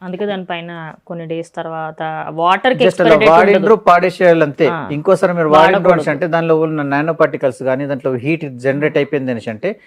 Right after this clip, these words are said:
Speaker 2: కంపల్సరీ ఆ ప్లాస్టిక్ కణాలు అనేటి నీటిలో కలిసి శరీరంలోకి వెళ్ళి మీకు కలుషితం చేస్తుంది. అంటే న్యాచురల్గా జరిగే ప్రాసెస్ని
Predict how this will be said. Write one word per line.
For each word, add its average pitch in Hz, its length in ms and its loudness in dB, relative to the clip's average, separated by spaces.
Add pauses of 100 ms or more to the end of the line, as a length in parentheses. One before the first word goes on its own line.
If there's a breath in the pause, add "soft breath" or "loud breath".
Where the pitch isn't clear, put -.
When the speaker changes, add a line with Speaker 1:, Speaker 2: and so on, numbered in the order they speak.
(300 soft breath)
Speaker 2:
కంపల్సరీ 180 880 2 (320)
ఆ 135 200 6
ప్లాస్టిక్ 151 580 0
కణాలు 151 280 2
అనేటి 143 300 0
నీటిలో 143 420 -2
కలిసి 123 340 -2
శరీరంలోకి 135 680 -2
వెళ్ళి 151 240 -2
మీకు 165 220 -8 (100)
కలుషితం 147 340 -2
చేస్తుంది. 113 440 -8 (320 soft breath)
అంటే 165 600 0 (360 soft breath)
న్యాచురల్గా 175 680 2
జరిగే 151 340 4
ప్రాసెస్ని 156 960 2